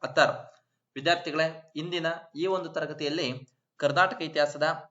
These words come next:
ಪ್ರಶ್ನೆ ಮತ್ತು ಉತ್ತರಗಳೊಂದಿಗೆ ಬಂದಿದ್ದೇನೆ ವಿದ್ಯಾರ್ಥಿಗಳೇ. ಹೀಗಾಗಿ ಪ್ರಥಮ ಪ್ರಶ್ನೆ, ದಕ್ಷಿಣ ಭಾರತದಲ್ಲಿ ಸ್ಥಾಪನೆಯಾದಂತಹ ಪ್ರಥಮ ಮನೆತನ ಯಾವುದು?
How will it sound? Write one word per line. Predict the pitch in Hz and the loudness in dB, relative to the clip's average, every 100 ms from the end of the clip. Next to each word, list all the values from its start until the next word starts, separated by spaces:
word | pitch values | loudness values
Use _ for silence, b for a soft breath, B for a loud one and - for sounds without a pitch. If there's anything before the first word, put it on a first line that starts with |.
| _ _ _ | _ _ _
ಪ್ರಶ್ನೆ | 139 139 180 | -4 -2 -4
ಮತ್ತು | 180 165 160 | -4 -6 -8
ಉತ್ತರಗಳೊಂದಿಗೆ | 135 160 156 151 143 135 151 151 - _ 127 | -4 -2 0 -2 -4 -4 -6 -6 -14 _ -12
ಬಂದಿದ್ದೇನೆ | 135 147 160 156 | -8 -8 -8 -10
ವಿದ್ಯಾರ್ಥಿಗಳೇ. | 151 143 143 147 151 151 - | -2 -2 0 -2 -4 -4 -10
ಹೀಗಾಗಿ | 139 143 147 151 | -6 -2 -2 -4
ಪ್ರಥಮ | - 127 151 | -8 -4 -4
ಪ್ರಶ್ನೆ, | 147 127 135 131 - - _ _ _ _ 120 | -4 -10 -4 -4 -6 -14 _ _ _ _ -6
ದಕ್ಷಿಣ | 147 - 208 | -6 -2 -2
ಭಾರತದಲ್ಲಿ | 190 180 165 156 156 156 170 | 0 0 -2 -6 -6 -4 -6
ಸ್ಥಾಪನೆಯಾದಂತಹ | - 151 151 - 160 156 143 151 156 | -6 -2 -2 -2 -4 -4 -4 -4 -4
ಪ್ರಥಮ | - - - 156 143 147 - 117 | -6 -8 -4 -2 -2 -4 -6 -4
ಮನೆತನ | 135 147 151 | -4 -4 -4
ಯಾವುದು? | 143 135 131 131 110 - | -4 -2 -4 -6 -6 -14